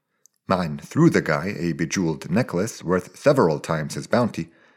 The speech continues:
and to this his captor said he would let Ma'an go if he answered his questions truthfully. He asked Ma'an why he was known for his generosity,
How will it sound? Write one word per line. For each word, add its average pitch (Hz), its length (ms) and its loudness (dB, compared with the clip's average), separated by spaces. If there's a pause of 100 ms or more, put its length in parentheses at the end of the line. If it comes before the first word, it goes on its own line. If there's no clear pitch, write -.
and 135 160 2
to 151 80 4
this 160 220 4
his 143 120 2
captor 120 360 2
said 82 300 -2
he 95 120 0
would 85 160 0
let 101 240 0
Ma'an 113 300 2
go 113 320 0 (240)
if 110 100 -6
he 127 100 2
answered 104 380 4
his 113 100 -2
questions - 480 -4
truthfully. - 500 -4 (880)
He 147 100 4
asked 160 340 2
Ma'an 101 380 2
why 123 220 8
he 101 120 0
was 85 220 0
known 76 180 -2
for 76 160 -2
his 78 120 -6
generosity, 95 640 -2